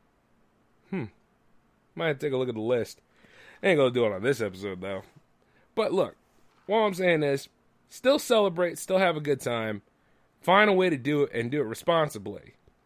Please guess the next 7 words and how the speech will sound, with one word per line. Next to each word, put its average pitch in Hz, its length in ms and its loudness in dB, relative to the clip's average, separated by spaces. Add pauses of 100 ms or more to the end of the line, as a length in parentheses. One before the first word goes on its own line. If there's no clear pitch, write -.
(360)
Don't 185 220 0
do 190 160 2
it 160 140 -8
to 175 100 -2
the 139 80 -2
point 151 400 -4
of, 117 680 0